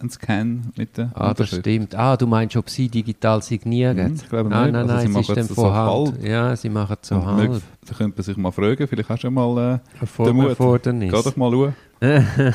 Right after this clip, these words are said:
Speaker 1: Das war eine Fristauslösung gewesen.
Speaker 2: Da kommt mir dein Fall in den Sinn, wo du ein Haftentlastungsgesuch per E-Mail gestellt hast und nachher der Haftrichter nicht darauf eingetreten
Speaker 1: Nein, nein, per
Speaker 2: ist.
Speaker 1: Fax damals noch.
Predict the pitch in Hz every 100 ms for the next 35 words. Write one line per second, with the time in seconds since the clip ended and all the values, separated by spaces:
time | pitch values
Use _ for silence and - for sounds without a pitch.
0 | - 185 240 - 113 233 277 117 120 240
1 | 127 127 127 143 - 135 139 - - 110
2 | 123 117 107 104 101 - 95 107 - 113
3 | 110 - 87 92 107 92 95 92 107 107
4 | 98 - 95 - 113 98 101 98 - 98
5 | - - 95 95 - 95 98 101 107 107
6 | - - 95 104 - 90 95 - - 95
7 | 92 95 95 95 90 85 92 92 - 98
8 | 92 101 90 87 90 90 - 92 95 95
9 | 95 107 101 101 98 92 95 - - -
10 | 104 104 98 - 87